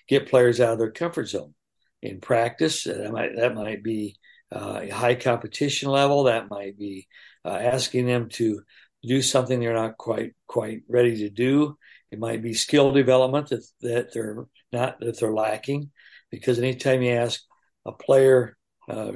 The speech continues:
to do skill development that, that they're not real good at, it's out of their comfort zone. For instance, a player's not real good with his left hand, or his offhand weak hand.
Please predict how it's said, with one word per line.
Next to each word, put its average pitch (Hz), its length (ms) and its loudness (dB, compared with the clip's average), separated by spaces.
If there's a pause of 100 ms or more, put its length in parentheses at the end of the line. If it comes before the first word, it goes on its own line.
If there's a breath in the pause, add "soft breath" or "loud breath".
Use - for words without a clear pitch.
(140)
to - 160 -10
do 120 140 0
skill 156 340 4
development 120 500 0 (140)
that, - 220 -4
that 117 200 -6
they're 120 160 0
not 127 300 0 (160)
real 131 240 2
good 147 260 6
at, 123 280 -2
it's 113 260 -8
out 117 120 -4
of 117 100 -2
their 113 100 -8
comfort 160 380 -6
zone. 95 240 -12
For 135 160 -4
instance, - 460 -6 (520 soft breath)
a - 40 -14
player's 131 280 6
not 123 160 2
real 123 140 4
good 131 180 4
with 123 80 4
his 110 160 -4
left 123 240 2
hand, 135 340 -2
or 95 40 -12
his 101 160 -10
offhand 113 440 -6
weak 131 240 -2
hand. 90 220 -16